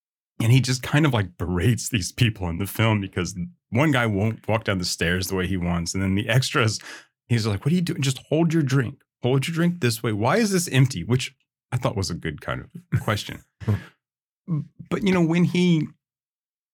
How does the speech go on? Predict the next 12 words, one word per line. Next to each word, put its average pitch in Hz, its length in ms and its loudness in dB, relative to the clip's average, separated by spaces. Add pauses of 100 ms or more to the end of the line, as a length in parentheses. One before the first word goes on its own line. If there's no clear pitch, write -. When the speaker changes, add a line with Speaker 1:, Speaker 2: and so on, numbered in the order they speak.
(600)
Speaker 1:
when 143 140 4
he 143 100 4
goes 156 260 0
back 131 240 0
home 113 300 2
to 101 100 -6
talk 95 360 -2
to 87 420 -4 (320)
his - 160 -2
husband, 98 360 -2
Martin, 113 600 -2 (760)
he, 131 720 -6